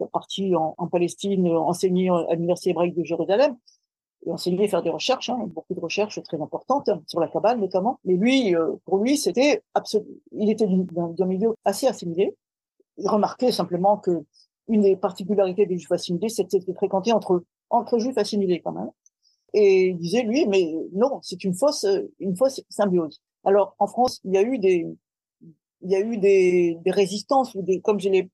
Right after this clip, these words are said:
parlé, je l'ai dit tout à l'heure, des, des écarts à ce modèle, mais je ne crois pas qu'il y ait eu des mises en cause, des fausses sym-, de ce qu'on appelait, de ce qu'on aurait pu dire être une fausse symbiose entre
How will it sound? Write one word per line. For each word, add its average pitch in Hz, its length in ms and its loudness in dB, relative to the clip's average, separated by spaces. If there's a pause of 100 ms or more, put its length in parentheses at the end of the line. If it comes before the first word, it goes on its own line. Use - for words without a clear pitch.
parlé, 190 360 0
je 180 160 -10
l'ai 175 80 -6
dit 190 140 -8
tout 190 140 -20
à 190 80 0
l'heure, 214 220 2
des, 165 300 -4 (220)
des 185 200 2
écarts 233 340 2
à - 20 -6
ce 185 160 -8
modèle, 233 380 2 (480)
mais 262 400 0 (340)
je 202 200 -6
ne 269 100 2
crois 302 280 -2
pas 349 100 0
qu'il - 160 -8
y 269 40 0
ait 277 80 0
eu 269 100 -6
des 240 100 -2
mises 220 180 0
en 226 100 2
cause, 294 240 -2
des 208 100 2
fausses 285 400 0
sym-, 202 240 -4
de 185 340 -8
ce 202 60 -4
qu'on 214 120 -2
appelait, 220 360 0
de 190 100 -6
ce 190 80 -10
qu'on 214 140 0
aurait 208 180 4
pu 208 120 -16
dire 233 180 0 (120)
être 202 200 -4
une 185 160 -4
fausse 240 220 0
symbiose 196 340 -2
entre 180 200 -10